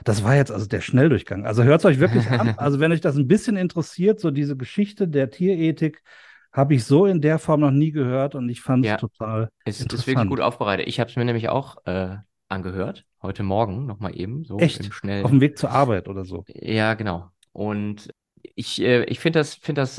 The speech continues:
Speaker 2: äh, super interessant, dass man, äh, das mal so zusammenfasst. Ich mein, äh, wie gesagt, ich beschäftige mich ja auch schon sehr lange damit irgendwie
Speaker 1: Ja.
Speaker 2: und, äh, versuche da immer nochmal, äh, neue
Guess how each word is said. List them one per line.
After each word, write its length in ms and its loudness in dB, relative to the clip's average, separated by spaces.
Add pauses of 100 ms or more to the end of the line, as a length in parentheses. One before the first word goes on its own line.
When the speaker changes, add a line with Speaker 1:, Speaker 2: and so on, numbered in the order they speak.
Speaker 2:
äh, 120 0
super 260 -2
interessant, 480 -4
dass 140 -4
man, 480 -4
äh, 300 -6
das 220 -8
mal 140 -4
so 80 -10
zusammenfasst. 640 -8
Ich 100 -20
mein, 320 -8
äh, 340 -14
wie 120 -10
gesagt, 220 -6
ich 120 -18
beschäftige 340 -10
mich 120 -4
ja 60 -4
auch 60 -8
schon 140 -12
sehr 160 -2
lange 220 -2
damit 280 -6
irgendwie 360 -2
Speaker 1:
Ja. 160 2
Speaker 2:
und, 160 -10
äh, 240 -8 (640)
versuche 280 -4
da 160 2
immer 240 0
nochmal, 440 -2
äh, 200 -2
neue 380 -2